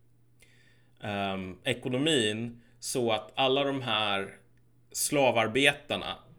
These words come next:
håller på och odlar typ potatis och liknande åt sig själva och så säljer de överskottet på marknaden.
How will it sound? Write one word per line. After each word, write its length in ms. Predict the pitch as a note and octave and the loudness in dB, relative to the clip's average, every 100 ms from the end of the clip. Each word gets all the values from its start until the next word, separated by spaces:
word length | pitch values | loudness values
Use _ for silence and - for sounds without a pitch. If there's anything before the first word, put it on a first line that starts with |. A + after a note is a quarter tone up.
| - | -12
håller 220 | A#2+ B2 | -4 -4
på 200 | A#2+ A#2+ | -4 -6
och 160 | G2+ - | -6 -4
odlar 420 | C3+ G#2+ G#2+ G#2 | -4 -4 -2 -2
typ 380 | F#2+ G2 - - | -2 -8 -12 -8
potatis 760 | B2 - C#3 D#3+ D#3 - E2+ - | -8 2 6 8 6 0 -2 0
och 60 | |
liknande 520 | G#2 G2+ - G#2 G#2 - | 0 0 0 -6 -6 -2
åt 220 | A#2 A2 | -2 0
sig 140 | - A2+ | -2 -2
själva 460 | - B2 A2 C#3 | 4 4 4 4
och 80 | B2+ | 2
så 100 | A#2+ | 4
säljer 400 | - C3 A#2 A#2 | 2 4 2 2
de 180 | G#2+ A2+ | -2 0
överskottet 680 | A#2+ G#2 G#2 - A#2 A#2 A#2 | 0 0 -2 0 0 -2 -6
på 100 | A#2 | -2
marknaden. 680 | A#2 A2+ G2+ - C3+ - | 0 0 -2 -2 -4 -4